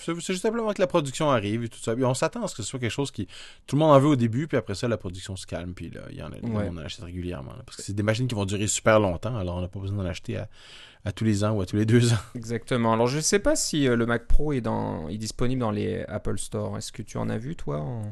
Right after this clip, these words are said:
Speaker 1: Euh, non, mais j'avoue que je suis pas allé dans un Apple Store depuis. <laughs>
Speaker 2: Ouais, bah, moi non plus. Il va falloir que je, je passe, euh, un de ces jours pour voir s'il y a des Mac Pro en démonstration pour jouer avec un petit peu.
Speaker 1: Mm.
Speaker 2: Euh, on verra bien. Bon, on va commencer un petit peu par, euh, de l'histoire. Donc, on va remonter dans le temps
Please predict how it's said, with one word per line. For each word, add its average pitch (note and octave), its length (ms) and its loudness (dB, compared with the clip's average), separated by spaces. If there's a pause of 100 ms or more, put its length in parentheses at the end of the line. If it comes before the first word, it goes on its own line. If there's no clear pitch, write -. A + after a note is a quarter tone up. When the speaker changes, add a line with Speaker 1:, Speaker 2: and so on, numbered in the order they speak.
(220)
Speaker 1:
Euh, A2 260 8
non, G#2+ 200 2
mais C3+ 120 0
j'avoue G#2+ 220 0
que A#2+ 40 -4
je - 40 -6
suis - 80 -8
pas A2+ 80 2
allé G#2+ 80 2
dans G2+ 180 -2
un G2 60 0
Apple F#2+ 200 -4
Store F#2+ 260 -8
depuis. F#2+ 360 -4
<laughs> B2+ 160 4
Speaker 2:
Ouais, B2+ 120 2
bah, C3 120 2
moi B2 140 2
non B2+ 160 0
plus. B2 200 4
Il - 20 0
va A2+ 80 0
falloir B2+ 200 -4
que A#2 80 -12
je, A2 220 -2
je G2+ 140 -4 (180)
passe, - 400 0
euh, G#2 340 -2
un G#2 40 -6
de G#2 40 -6
ces B2 180 -4
jours A#2+ 220 -4
pour G#2 360 -2
voir G#2 200 -6
s'il - 160 -8
y - 20 -4
a G2+ 40 -6
des G2 100 -6
Mac G2+ 220 -6
Pro - 180 2
en G#2+ 100 -2
démonstration G2+ 760 -8
pour G#2+ 280 -10
jouer G#2+ 220 -4
avec G#2+ 260 -8
un A2 80 -8
petit G2+ 160 -10
peu. - 200 0 (360)
Speaker 1:
Mm. A#2 140 0 (680)
Speaker 2:
Euh, G#2+ 140 -4
on G#2+ 100 -6
verra G#2+ 200 -2
bien. G2+ 220 -4 (600)
Bon, D#3+ 160 6
on E3 60 0
va E3 120 6
commencer G3+ 420 4
un G3 100 4
petit F#3+ 160 -2
peu G3 160 4
par, D#3+ 340 6
euh, A#2 880 4
de A2 160 -2
l'histoire. G2+ 560 0
Donc, G#2 220 -4
on A2 80 -2
va G#2 120 -2
remonter A2+ 440 -4
dans D3+ 160 0
le A2+ 80 -2
temps C#3+ 420 -2